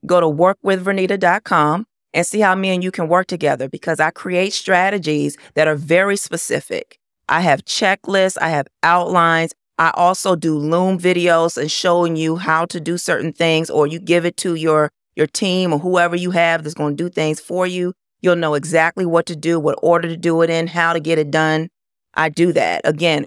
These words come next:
work with vernita dot com. Go directly to that page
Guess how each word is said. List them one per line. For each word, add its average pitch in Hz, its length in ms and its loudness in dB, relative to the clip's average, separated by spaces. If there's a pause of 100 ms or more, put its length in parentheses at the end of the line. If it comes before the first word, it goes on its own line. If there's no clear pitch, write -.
(120)
work 165 340 0
with 175 200 0
vernita 151 400 0
dot 135 280 -4
com. 147 400 0
Go 139 160 -4
directly 147 420 -2
to 170 140 -4
that 151 200 2
page 196 460 0